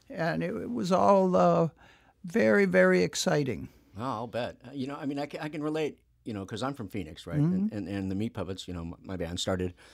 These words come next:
Speaker 2: in Phoenix, and same kind of a thing in a way, you know, uh, not a, not a hotbed of, you know, cultural activity or whatever in a way. You know, I mean, there's definitely stuff that happened there, you know, and, and it kinda squeezed out, you know, because of that.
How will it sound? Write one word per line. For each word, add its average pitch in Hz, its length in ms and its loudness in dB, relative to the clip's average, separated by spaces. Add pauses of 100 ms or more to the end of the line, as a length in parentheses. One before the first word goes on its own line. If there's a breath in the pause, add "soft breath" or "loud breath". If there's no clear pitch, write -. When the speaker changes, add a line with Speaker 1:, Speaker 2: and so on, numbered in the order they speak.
(320 loud breath)
Speaker 2:
in 139 160 4
Phoenix, 80 500 -6 (400 soft breath)
and 98 340 -2 (220)
same 143 300 4
kind 139 120 0
of 101 60 -2
a 92 60 -4
thing 120 240 0
in 80 60 -4
a 78 40 -10
way, 73 300 -14 (100)
you 104 80 -6
know, 92 320 -4
uh, 90 240 -4 (580 soft breath)
not 107 180 4
a, 101 100 2 (280)
not 117 180 2
a 87 100 -4 (240)
hotbed 95 480 0
of, 80 140 -8 (100)
you 90 80 -8
know, 85 120 -8
cultural 87 420 -4
activity 80 400 -6
or 73 80 -12
whatever 80 300 -10
in 80 80 -10
a 78 60 -12
way. 78 300 -10
You 87 80 -10
know, 95 60 -6
I 92 40 -4
mean, 95 120 -2
there's 92 160 -2
definitely 90 400 -4 (340)
stuff - 300 -2
that 90 100 -6
happened 87 380 -4
there, 73 220 -12 (400 loud breath)
you 104 80 -8
know, 90 180 -4
and, 92 160 -10 (140)
and 95 240 -6 (260)
it 117 160 -4
kinda 110 240 -2
squeezed 117 760 0
out, 98 360 -2
you 110 100 -6
know, 95 80 -4
because 120 380 -2
of 82 80 -8
that. 78 240 -8